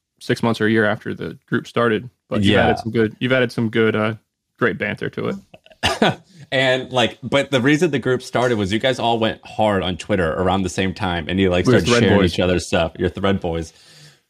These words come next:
Speaker 2: And then I remember you started doing that. But did, of that hundred million dollars that you've raised, or eighty million dollars that you raised, I forget how much. How much
Speaker 1: Forty.
Speaker 2: has come from Twi-, forty? You've raised forty?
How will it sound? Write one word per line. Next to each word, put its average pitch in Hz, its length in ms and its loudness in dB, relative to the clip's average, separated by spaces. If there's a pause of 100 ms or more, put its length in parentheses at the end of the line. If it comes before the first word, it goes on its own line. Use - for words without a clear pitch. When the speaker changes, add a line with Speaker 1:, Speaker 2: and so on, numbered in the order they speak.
(460)
Speaker 2:
And 127 120 2
then 117 220 2
I 113 80 2
remember 127 280 2
you 127 100 0
started 117 220 -2
doing 117 220 0
that. 104 200 2
But 117 100 2
did, 127 260 2
of 113 140 2
that 127 320 2
hundred 117 360 -4
million 113 200 -2
dollars 98 380 0
that 101 100 -4
you've 92 220 -4
raised, 92 280 -2
or 90 60 -4
eighty 90 180 0
million 101 200 -2
dollars 98 260 0
that 98 60 -8
you 82 80 -6
raised, 98 260 -2
I - 20 -2
forget 95 260 -2
how 98 100 -2
much. 95 260 -2 (340)
How - 140 -2
much 131 60 6
Speaker 1:
Forty. 120 100 6
Speaker 2:
has 107 80 4
come 101 220 -2
from 85 160 -4
Twi-, - 240 -4 (160)
forty? 110 280 2
You've 95 220 -4
raised 113 220 2
forty? 107 360 2